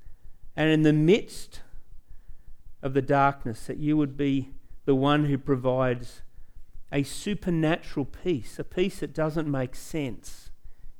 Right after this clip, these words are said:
in the midst of what we're going through. Lord, I thank you for this wonderful narration, this story of, of what happened so long ago to just a group of your followers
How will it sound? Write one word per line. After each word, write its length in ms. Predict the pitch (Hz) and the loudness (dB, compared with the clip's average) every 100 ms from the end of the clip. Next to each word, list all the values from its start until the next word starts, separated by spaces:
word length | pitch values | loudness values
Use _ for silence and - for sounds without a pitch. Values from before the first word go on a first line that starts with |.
| - | -4
in 120 | 135 | 0
the 60 | |
midst 300 | 127 135 131 | 2 0 -2
of 60 | 131 | -2
what 160 | 127 135 | -2 0
we're 120 | 120 | -4
going 360 | 117 117 117 | -2 -4 -4
through. 220 | 107 - - - - - - - - - - - - - - - - - - - | -8 -12 -10 -12 -10 -12 -10 -10 -10 -12 -12 -10 -10 -10 -10 -8 -10 -8 -10 0
Lord, 160 | 156 | 2
I 40 | 143 | 2
thank 260 | - 170 | 2 2
you 80 | 175 | 2
for 120 | 147 | 2
this 220 | 139 135 139 | 2 0 2
wonderful 560 | 147 156 151 147 127 - - - - - - - - - - | 0 2 0 0 -2 -4 -10 -10 -10 -12 -12 -12 -10 -12 2
narration, 640 | 143 139 143 156 147 131 117 | 6 8 10 8 4 0 0
this 140 | 117 | 0
story 640 | - - 143 143 139 110 | -4 2 4 8 8 6
of, 180 | 101 98 - - - - - - - - - - | 2 -4 -8 -12 -12 -12 -12 -10 -10 -10 -12 -4
of 140 | 139 123 | 0 6
what 180 | 147 | 6
happened 400 | 139 156 156 127 | 8 4 4 0
so 240 | 123 151 139 | 2 4 4
long 240 | 135 131 | 4 4
ago 420 | 127 120 117 113 107 | 2 2 0 0 -2
to 160 | - | -4
just 280 | 120 143 - | -4 -4 -4
a 60 | 120 | -2
group 360 | 123 135 135 | 4 4 4
of 140 | 120 113 | 0 -2
your 140 | 117 | -2
followers 680 | - 127 117 101 95 - | -2 -4 -4 -6 -8 -10